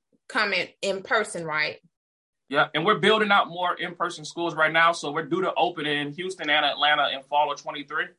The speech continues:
Speaker 2: So in
Speaker 1: Wow.
Speaker 2: Houston, we're, we're, we plan on making Houston our flagship school.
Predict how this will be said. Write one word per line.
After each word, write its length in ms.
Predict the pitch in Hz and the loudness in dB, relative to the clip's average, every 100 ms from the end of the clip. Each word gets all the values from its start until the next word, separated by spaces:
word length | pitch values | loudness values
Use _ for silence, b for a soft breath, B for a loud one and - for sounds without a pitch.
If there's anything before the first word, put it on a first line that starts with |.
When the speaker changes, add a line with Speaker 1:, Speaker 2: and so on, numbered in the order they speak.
| _ _ _ | _ _ _
Speaker 2:
So 520 | - 135 - - - - 170 | -4 2 2 0 -4 -10 -2
in 140 | 143 147 | 0 0
Speaker 1:
Wow. 140 | 143 | 0
Speaker 2:
Houston, 640 | 240 269 - - - 170 165 _ _ _ - | -2 -2 -4 4 4 4 -2 _ _ _ -4
we're, 140 | 170 135 | -4 -2
we're, 180 | 175 | -2
we 140 | 151 170 | 0 -2
plan 260 | 226 208 | 0 2
on 100 | 196 | 2
making 280 | 185 185 165 | 0 -4 -6
Houston 340 | 165 214 208 160 | -8 -8 -4 0
our 140 | 147 | 0
flagship 480 | 151 170 170 - 156 | 0 2 2 0 -10
school. 500 | - 175 160 143 139 | -10 -6 -4 -4 -8